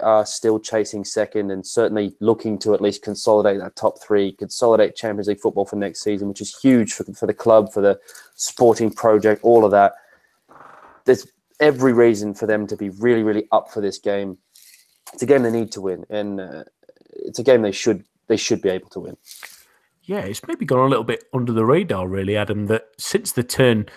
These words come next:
Speaker 2: of the year, since they come back from the winter break, in, in ten games in all competitions, they've only won two, Noel, and that was one against, uh, Municipale, uh, San, San Luis, who's a, a, an amateur side, and, and a three nil win,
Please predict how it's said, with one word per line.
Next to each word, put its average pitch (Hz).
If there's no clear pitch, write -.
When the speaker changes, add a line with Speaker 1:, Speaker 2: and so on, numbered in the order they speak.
Speaker 2:
of 113
the 107
year, 92
since -
they 104
come 101
back 101
from 104
the 101
winter 104
break, 101
in, 104
in 113
ten 147
games 107
in 113
all 147
competitions, 95
they've 127
only 214
won 120
two, 160
Noel, 92
and 101
that 127
was 107
one 123
against, 107
uh, 98
Municipale, 104
uh, 90
San, 107
San 123
Luis, 123
who's 101
a, 95
a, 85
an 92
amateur 127
side, 123
and, 107
and 101
a 107
three 127
nil 110
win, 110